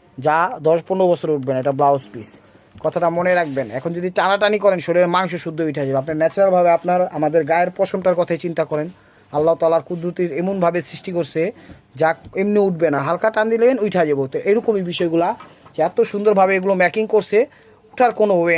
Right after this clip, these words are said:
নাই, টানাটানি করলে উঠা যাবে। এটা হলো একটু বেশি লাইট ম্যাজেন্টা লাগতাছে, but এটা হলো ডিপ জাম টাইপের ম্যাজেন্টা। ঠিক আছে, এটা হলো আঁচল, আর ম্যাজেন্টাটা এই যে এই ম্যাজেন্টাটা, এই যে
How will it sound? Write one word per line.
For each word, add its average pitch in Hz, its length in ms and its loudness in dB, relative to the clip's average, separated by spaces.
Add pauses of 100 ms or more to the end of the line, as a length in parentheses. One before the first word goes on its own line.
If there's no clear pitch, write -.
নাই, 113 100 -6 (640)
টানাটানি 214 360 2
করলে 214 200 4
উঠা 175 200 2
যাবে। 156 160 0
এটা 190 120 0
হলো 208 140 4
একটু 202 120 -8 (180)
বেশি 180 260 2 (100)
লাইট 185 240 2
ম্যাজেন্টা 185 420 2
লাগতাছে, 180 360 -2 (100)
but 180 160 2
এটা 175 100 -8
হলো 175 200 2
ডিপ 185 120 -4 (100)
জাম 175 220 2
টাইপের 160 300 0
ম্যাজেন্টা। 135 420 -4
ঠিক 208 160 -12
আছে, 180 140 -10
এটা 147 120 -10
হলো 151 180 2
আঁচল, 185 320 -2 (540)
আর 123 120 -18
ম্যাজেন্টাটা 185 540 0
এই 214 80 2
যে 190 120 2
এই 185 120 0
ম্যাজেন্টাটা, 156 420 -2
এই 170 80 -2
যে 165 40 0